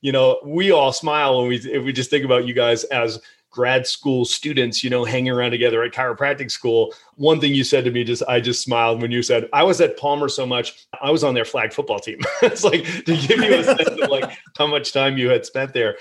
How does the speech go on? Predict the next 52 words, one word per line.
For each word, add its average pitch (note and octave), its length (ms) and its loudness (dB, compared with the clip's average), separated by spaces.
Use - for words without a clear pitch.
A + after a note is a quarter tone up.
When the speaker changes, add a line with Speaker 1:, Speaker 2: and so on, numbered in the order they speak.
Speaker 1:
was B2 180 -2
phenomenal C#3+ 480 2
to A#2+ 60 0
hear C#3 140 4
that. A#2+ 240 -2
And D3 120 -2
we E3 100 6
only G3+ 200 2
say F3 260 0
that, C#3 240 0
and B2 120 -2
the C3+ 60 0
only D#3+ 160 4
reason C#3 200 -2
that's B2 200 -2
important B2 320 0
is A2+ 120 -6
'cause A#2 180 -8
it A2+ 100 -4
just - 200 -4
gives A#2 140 0
you A#2 60 -4
such - 300 -2
incredibly A#2 420 0
valuable A2+ 540 0
insight. A#2 440 -4
Like, B2+ 160 -6
you've C3+ 140 0
seen D#3+ 380 2
the C#3 340 -4
entire B2+ 840 2
process, - 500 -2
right? B2 220 2
So B2 140 0
we B2+ 160 -2
teach - 320 -4
the C3 100 -4
four C3 220 0
seasons B2 460 -2
of A#2 140 -2
the A#2 80 -2
chiropractic A2+ 600 0
career C3+ 300 4
in A2 80 2
the G#2+ 80 -4
Remarkable G#2 400 -6
Practice, G2+ 380 -12
right? A2+ 200 -2
So A#2 120 2
there's A2+ 240 0
launch, A#2 500 0
build, B2 420 4